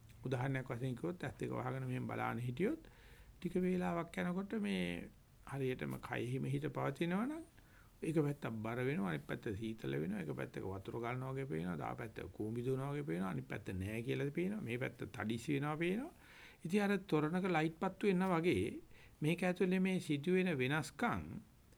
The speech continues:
ඒ විදිහට වෙන්න යෝගාවචරය නොදෙන එක තමයි ඇයි කියලා අහන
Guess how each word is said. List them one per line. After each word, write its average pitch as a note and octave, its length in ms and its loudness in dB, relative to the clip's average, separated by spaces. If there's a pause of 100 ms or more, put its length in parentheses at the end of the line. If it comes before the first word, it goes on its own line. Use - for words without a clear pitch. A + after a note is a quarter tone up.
(260)
ඒ D3 480 4
විදිහට E3 560 2 (120)
වෙන්න C#3 520 4
යෝගාවචරය E3+ 800 2 (320)
නොදෙන C3 520 4
එක G#3+ 240 6
තමයි G#3 420 2 (220)
ඇයි G#3 280 8
කියලා F#3+ 320 6
අහන F3+ 180 2